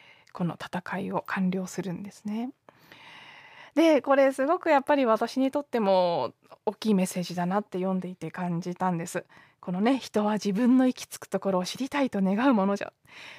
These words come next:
ね、聞いてくださってる方もきっと共感して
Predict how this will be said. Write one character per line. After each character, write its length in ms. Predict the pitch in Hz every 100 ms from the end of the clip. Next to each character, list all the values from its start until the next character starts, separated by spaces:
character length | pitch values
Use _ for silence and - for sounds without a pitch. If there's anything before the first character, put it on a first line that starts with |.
| - _ 180
ね、 320 | 180 254 - _ _ _ _ _ _ _
聞 180 | - 190
い 40 |
て 140 | - 180
く 100 | 190
だ 120 | 185
さ 100 | 214
っ 40 |
て 140 | - 202
る 100 | 190
方 280 | - 254
も 180 | 220 - _ _ _ _
き 80 | -
っ 20 | -
と 220 | - 330 - _ _
共 220 | - 226
感 260 | 214 190 202
し 80 | -
て 400 | 233 226 214